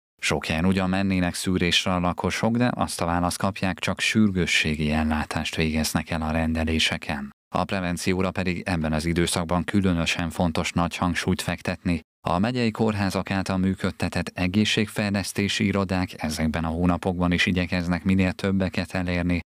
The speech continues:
a korábbiakhoz képest annyi különbséggel, hogy a személyes találkozások helyett online programokon keresztül. A Nyíregyházi Járási Irodánál ezek megvalósítására már a járvány első hulláma idején átálltak.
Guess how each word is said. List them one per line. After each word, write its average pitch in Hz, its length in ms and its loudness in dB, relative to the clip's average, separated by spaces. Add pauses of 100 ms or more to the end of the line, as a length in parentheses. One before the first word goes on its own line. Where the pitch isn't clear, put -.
(160)
a 85 100 0
korábbiakhoz 85 680 -2
képest 87 360 -2
annyi 92 220 2
különbséggel, 107 760 2
hogy 92 180 -2
a 87 60 0
személyes 101 560 -2
találkozások 85 840 0
helyett 90 440 -4
online 87 460 2
programokon 78 720 0
keresztül. 78 640 -4 (320)
A 76 100 2
Nyíregyházi 80 640 0
Járási 85 520 2
Irodánál 87 560 2
ezek 90 320 -2
megvalósítására 90 1200 0
már 87 200 2
a 85 80 2
járvány 87 460 2
első 87 400 0
hulláma 85 520 2
idején 87 380 2
átálltak. 87 640 0